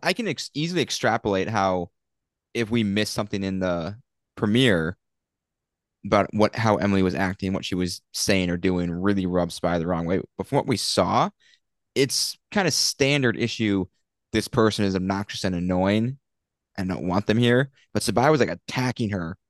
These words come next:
I mean, I, I, I guess attacking is maybe not too much, but it's about, it's about what she was doing.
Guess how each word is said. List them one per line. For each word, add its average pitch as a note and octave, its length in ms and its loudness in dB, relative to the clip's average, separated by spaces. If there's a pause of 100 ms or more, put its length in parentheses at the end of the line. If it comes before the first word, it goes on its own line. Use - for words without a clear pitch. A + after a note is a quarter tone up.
(1200)
I - 40 -2
mean, F3 140 4
I, D3 100 4 (160)
I, C#3+ 120 4
I - 80 -2 (420)
guess A3 220 2
attacking G2+ 520 -4
is F2+ 120 -6
maybe F#2 340 0 (1600)
not A2+ 240 -2
too C#3+ 180 4
much, B2+ 240 2
but A#2 80 4
it's - 100 0
about, A2+ 240 4
it's A#2 80 -12
about B2+ 160 0
what D#2 120 -6
she G#2 80 -4
was F2 80 -4
doing. F2+ 320 -4